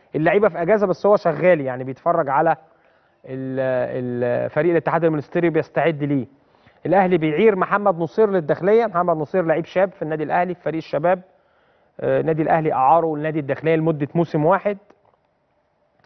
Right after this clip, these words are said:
برضو الجهاز الطبي للنادي الأهلي بيقول إن محمد شريف جاهز للمشاركة مع الأهلي في أي مباراة ودية أو رسمية خلال الفترة القادمة، وإن خلاص طبيًا ما عندوش أي مشكلة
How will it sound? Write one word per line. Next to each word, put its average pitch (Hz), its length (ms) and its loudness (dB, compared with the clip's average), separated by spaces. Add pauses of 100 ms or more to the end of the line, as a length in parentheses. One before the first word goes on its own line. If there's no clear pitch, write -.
(840)
برضو 139 340 -2
الجهاز 120 600 0
الطبي 147 380 -2
للنادي 139 280 0
الأهلي 160 300 0
بيقول 139 200 -4
إن 147 100 2
محمد 151 320 -2
شريف 156 440 -6 (460)
جاهز 143 440 0
للمشاركة 147 480 -2
مع 135 140 -4
الأهلي 160 320 -2
في - 200 -8
أي 175 260 2
مباراة 143 300 4
ودية 156 440 2
أو 165 160 4
رسمية 165 380 0
خلال 156 240 0
الفترة 156 320 -2
القادمة، 170 480 -2 (1400)
وإن 127 180 -4
خلاص 135 300 2
طبيًا 151 480 2
ما 147 140 0
عندوش 131 280 -2
أي 156 160 2
مشكلة 151 480 0